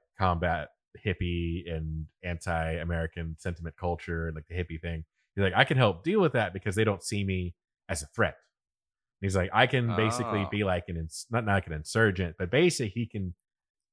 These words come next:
Speaker 1: as, it's like your friend telling you, like, 'Hey, maybe, maybe smelling terrible and covered in mud is not a great way to live.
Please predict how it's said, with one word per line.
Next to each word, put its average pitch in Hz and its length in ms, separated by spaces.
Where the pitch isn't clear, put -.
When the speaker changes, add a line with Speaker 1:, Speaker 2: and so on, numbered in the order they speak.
Speaker 1:
as, 117 220
it's 120 120
like 139 120
your 107 80
friend 117 320
telling 101 300
you, 90 140
like, 82 300
'Hey, 73 400
maybe, 98 500
maybe 95 540
smelling 82 540
terrible 78 520
and 78 320
covered 76 280
in 73 80
mud 76 180
is 73 140
not 73 260
a 73 40
great - 280
way - 100
to - 80
live. 71 140